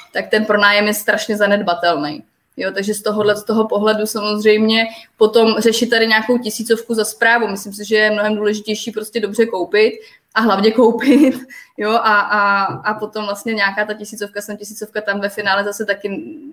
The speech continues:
ne-, nemusí být až tak jako zásadní, jo. Ale tím nechci říkat, aby jakoby lidi teďka zase jako bezhlavě kupovali a,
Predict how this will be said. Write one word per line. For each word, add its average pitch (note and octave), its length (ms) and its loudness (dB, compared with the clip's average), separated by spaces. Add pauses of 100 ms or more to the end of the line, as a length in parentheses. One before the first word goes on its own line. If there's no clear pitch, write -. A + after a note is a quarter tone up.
(140)
ne-, F3 220 -10
nemusí F3 360 -12
být F3+ 180 -6
až D3+ 120 -8
tak F#3 180 -6
jako F#3+ 200 -4
zásadní, E3 580 2
jo. - 80 -8 (320)
Ale F#3+ 100 2
tím A#3 140 4
nechci A#3+ 240 4
říkat, A#3 260 0
aby A3+ 180 2
jakoby A3 280 4
lidi A3 240 2
teďka A3 280 0
zase G#3+ 300 4
jako G#3+ 280 0
bezhlavě G#3+ 480 2
kupovali G3+ 640 0
a, F#3+ 180 4